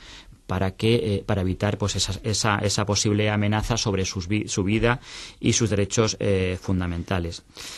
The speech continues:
Otra consecuencia que podemos extraer de esta definición de, de refugiado, esta,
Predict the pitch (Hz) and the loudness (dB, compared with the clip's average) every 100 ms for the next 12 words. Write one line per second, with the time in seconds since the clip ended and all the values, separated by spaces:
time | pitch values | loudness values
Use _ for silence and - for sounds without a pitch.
0 | - - - 123 139 131 135 135 143 135 | -16 -4 4 4 6 2 2 4 2 2
1 | 113 104 98 104 110 - 113 101 117 117 | -2 -2 0 2 0 0 -2 0 0 4
2 | 123 - 107 101 - 113 107 107 104 107 | 2 0 -2 -2 0 2 2 4 2 2
3 | 107 107 - 120 117 107 95 92 95 95 | 2 2 4 4 4 2 0 0 -2 -6
4 | - - 120 104 87 - - 104 - 98 | -6 2 4 4 0 -6 -10 -8 -4 -2